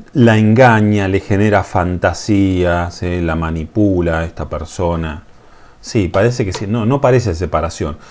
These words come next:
sino como que continúan en la misma, ¿eh? Como este hombre,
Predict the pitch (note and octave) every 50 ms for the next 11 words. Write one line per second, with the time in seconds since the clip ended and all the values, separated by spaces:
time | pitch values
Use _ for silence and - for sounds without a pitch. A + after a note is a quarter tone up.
0 | - - - - - E3 E3+ F3+ F3 F#3 C#3+ A#2+ A2 A2 G2 - G#2 F#2+ F2+ F2
1 | G2 F2+ F2+ F#2+ G2+ G#2 G#2+ G#2+ G2 D#2+ D2 D2 D2 F2 F#2 E2+ D#2 - - D2+
2 | C#2+ C2+ - - - - - - - - - F2 G2+ A#3+ - - - - - -
3 | - _ - - - - - - - - - _ _ - - - - E2+ E2 E2
4 | E2+ G2 G#2 - - G#2+ G#2 A#2 A#2+ B2 A#2+ A#2+ A#2 A#2+ A#2+ A#2+ A#2+ C3 B2+ -